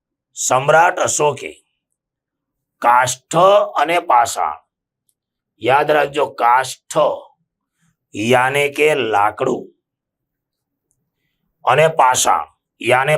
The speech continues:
પથ્થર. તો પથ્થર ઉપર ધર્માજ્ઞાઓ કોતરણી કરાવેલી છે. આ ગિરનારની પર્વતની તળેટીમાં આવેલો સમ્રાટ અશોકનો શિલાલેખ છે અને આ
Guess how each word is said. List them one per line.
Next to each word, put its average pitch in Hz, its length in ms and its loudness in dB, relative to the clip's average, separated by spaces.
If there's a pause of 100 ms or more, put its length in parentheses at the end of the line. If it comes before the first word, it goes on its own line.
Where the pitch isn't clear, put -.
પથ્થર. 87 420 -2 (1400)
તો 151 80 4 (200)
પથ્થર 170 560 2
ઉપર 160 360 2 (160)
ધર્માજ્ઞાઓ 151 800 0 (120)
કોતરણી 123 500 -4
કરાવેલી 90 560 -2
છે. - 80 -20 (720)
આ 120 180 2 (140)
ગિરનારની 147 840 -2 (120)
પર્વતની 131 680 0 (100)
તળેટીમાં 123 680 0
આવેલો 117 300 -2 (140)
સમ્રાટ 123 560 -2
અશોકનો 123 500 -4 (100)
શિલાલેખ 85 560 -4
છે - 120 -14 (2250)
અને 143 240 0 (380)
આ 143 300 2